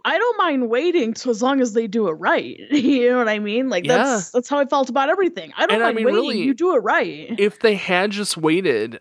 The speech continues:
Speaker 2: until the P S five was released, they could have bumped a lot of graphical things to make it run smoother if they needed to, or not cut out as much to, you know, because loading times are gonna be so much faster. You know, like, the,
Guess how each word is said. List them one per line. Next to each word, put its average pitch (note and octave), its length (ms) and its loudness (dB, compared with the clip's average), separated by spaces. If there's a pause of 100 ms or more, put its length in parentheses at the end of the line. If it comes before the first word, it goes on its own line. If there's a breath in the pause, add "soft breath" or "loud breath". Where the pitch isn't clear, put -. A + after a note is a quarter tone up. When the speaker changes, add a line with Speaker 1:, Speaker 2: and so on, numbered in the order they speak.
Speaker 2:
until D3+ 300 -4
the D3 100 -2
P D3 200 -2
S D3 120 -2
five C#3+ 280 0
was C#3 240 -8
released, B2+ 560 -4
they C#3 100 0
could - 200 -2
have C#3+ 260 0
bumped C#3+ 420 0
a C#3 80 -4
lot C3 320 2
of C#3 160 0
graphical B2+ 1040 0 (140)
things C3 640 -6 (760 soft breath)
to F#3+ 160 2
make C#3+ 280 0
it D3 120 4
run C3 340 -2
smoother D#3 640 0
if D3+ 240 -2
they D3+ 140 2
needed D#3 320 -4
to, D#3 300 0
or C#3 200 0
not C3+ 240 0
cut C#3 200 -4
out C#3 200 2
as D#3+ 160 -6
much D3+ 400 -2
to, C3 300 -6
you D3 120 -6
know, A#2+ 180 -2
because D3+ 420 -6
loading C#3 340 0
times D3+ 340 -2
are D3 60 -2
gonna C#3 120 -4
be C#3 100 -2
so - 180 -6
much D3 200 -4
faster. C#3 720 -2 (240 loud breath)
You G3 80 -2
know, F#3 100 4
like, F#3 300 -2
the, F3+ 380 4